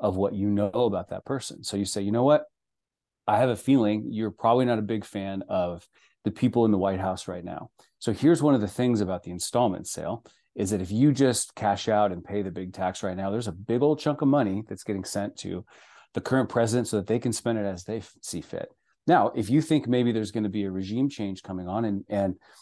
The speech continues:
you want to change the schedule in which that money gets sent to the White House eventually, here's a tool that, that will change. Like, we're waiting at least four years or eight years, you know, before the federal government gets your money." If that makes sense, um,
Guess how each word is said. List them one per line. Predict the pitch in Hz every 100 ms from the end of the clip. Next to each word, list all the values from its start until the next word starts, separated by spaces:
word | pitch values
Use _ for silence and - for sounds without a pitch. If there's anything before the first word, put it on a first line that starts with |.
| - _
you | 98 117
want | 117 120
to | -
change | - 123 123 101
the | 98
schedule | - - 127 123 117
in | 110 104
which | 107 -
that | 98
money | 110 117 113
gets | 110 -
sent | 120 113
to | -
the | 110
White | 104 107
House | 104 104 95
eventually, | 98 107 131 135 -
here's | 90 117 139
a | 117
tool | - 196 98 104 - _ _ _ -
that, | 98 - _ _
that | 107 104
will | 104
change. | 107 - 143 139 110 -
Like, | 98 104
we're | 110
waiting | 113 113 117
at | 104
least | 107 113 -
four | 120 110
years | 104 139 95 92 - _
or | 101 87
eight | 113 127
years, | 117 117 98 - _ - -
you |
know, | 98
before | 92 98 - 101 98 - - _ -
the |
federal | 104 123 120
government | 104 120 107 95
gets | 95 92 -
your | 85
money." | 90 85 - _ 107 - - _ _ _ _ _ _ _
If | 117 -
that | 131
makes | 139 123
sense, | - 127 104 - - -
um, | 101 90 95